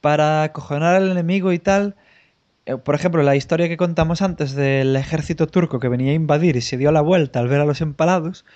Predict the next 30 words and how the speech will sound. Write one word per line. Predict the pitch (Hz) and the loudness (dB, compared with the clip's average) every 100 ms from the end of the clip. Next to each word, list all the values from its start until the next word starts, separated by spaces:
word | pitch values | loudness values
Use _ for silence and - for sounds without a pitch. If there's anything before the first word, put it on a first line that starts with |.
| - _ _ _ - | -20 _ _ _ -4
pues | 147 226 | -2 4
oye, | 196 156 | 4 4
es | 160 | 4
una | 190 185 | 2 2
batalla | 185 185 175 | 2 2 2
que | 165 | 0
te | 147 135 | -2 2
ahorras, | 165 127 123 120 | 2 2 -2 -6
¿no? | 170 117 - - | -8 -8 -12 -16
O | |
sea, | 127 135 127 _ _ _ - _ _ _ _ _ _ _ _ _ _ _ - | -8 -6 -6 _ _ _ -20 _ _ _ _ _ _ _ _ _ _ _ 0
eh, | 147 143 151 | 2 2 0
incluso | 156 147 185 196 - 170 | -4 -4 -2 -2 0 2
hoy | 214 214 | 2 2
en | 180 175 | -2 -2
día | 233 156 139 | 0 2 2
lo | 139 139 | 0 0
haría | 139 160 123 | 0 0 0
alguna | 120 123 120 110 | -2 -4 -4 -6
gente. | - 113 98 - - - _ _ _ _ _ _ - - - | -4 -6 -8 -10 -10 -10 _ _ _ _ _ _ -20 -14 -2
Pero | 151 147 151 151 147 - _ _ _ _ - - | 0 4 4 2 0 -8 _ _ _ _ -20 -16
yo | 160 208 | -4 -2
creo | 277 269 | -2 -8
que | 202 | -8
si | 196 | -6
nos | 175 170 | -6 -6
acordamos | 156 156 170 214 180 | -4 0 0 0 0
de | 180 | -2
este | - 151 165 | -2 0 0
hombre, | 151 120 120 | 0 -4 -6